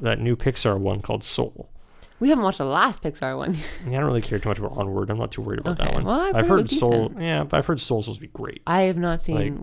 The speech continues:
Speaker 2: What the heck is this?
Speaker 1: I'm not gonna get into it right now. We'll
Speaker 2: Oh.
Speaker 1: talk about it after we watch it.
Speaker 2: <laughs>
Speaker 1: But
Speaker 2: Okay.
Speaker 1: let's just
Speaker 2: I don't
Speaker 1: say,
Speaker 2: know what
Speaker 1: go,
Speaker 2: it
Speaker 1: go watch a
Speaker 2: is.
Speaker 1: trailer for it. Check it out. Um, it looks like the next great Pixar film.
Speaker 2: I've seen nothing.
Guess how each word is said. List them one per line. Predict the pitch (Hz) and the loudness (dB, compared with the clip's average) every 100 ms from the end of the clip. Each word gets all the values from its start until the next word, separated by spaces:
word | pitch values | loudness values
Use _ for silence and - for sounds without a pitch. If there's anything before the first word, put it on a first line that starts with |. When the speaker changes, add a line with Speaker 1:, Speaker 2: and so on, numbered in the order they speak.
| 160 | -4
Speaker 2:
What | 160 147 | -2 -2
the | 160 | -4
heck | 160 151 | -4 -4
is | 160 | -6
this? | 160 160 151 - - - - - _ - - | -4 -6 -8 -16 -20 -20 -20 -20 _ -20 -8
Speaker 1:
I'm | 117 | 0
not | 120 | 2
gonna | 110 104 | 4 2
get | |
into | 101 - | 2 0
it | |
right | 117 - | 0 0
now. | 107 | -2
We'll | - | 2
Speaker 2:
Oh. | 131 | 6
Speaker 1:
talk | 127 | 6
about | 120 113 | 6 6
it | 107 | 8
after | 104 113 | 6 6
we | 110 | 2
watch | 117 123 | 0 -2
it. | - 302 | -2 0
Speaker 2:
<laughs> | - | 4
Speaker 1:
But | 220 - | 8 10
Speaker 2:
Okay. | 262 254 392 | 12 10 10
Speaker 1:
let's | - | 6
just | |
Speaker 2:
I | - | 6
don't | |
Speaker 1:
say, | - 285 | 8 8
Speaker 2:
know | 247 226 | 8 6
what | 233 | 6
Speaker 1:
go, | 117 | 6
Speaker 2:
it | 131 | 8
Speaker 1:
go | 139 | 10
watch | 143 - | 10 8
a | |
Speaker 2:
is. | - | 6
Speaker 1:
trailer | 123 117 110 | 8 8 6
for | 120 | 6
it. | 110 | 4
Check | 117 104 | 4 2
it | 107 | 4
out. | 98 98 - - - | 4 2 0 -8 -2
Um, | 107 101 101 - | 0 0 -2 -6
it | 110 | 0
looks | 110 | 2
like | 117 | 2
the | 104 | 0
next | 98 92 | 0 -2
great | - 101 101 - | 0 0 0 -4
Pixar | - - - - | -6 -4 -6 -4
film. | - 120 127 | -4 -4 -4
Speaker 2:
I've | 196 214 | -4 -4
seen | - 269 254 | 0 2 2
nothing. | 285 302 | 2 0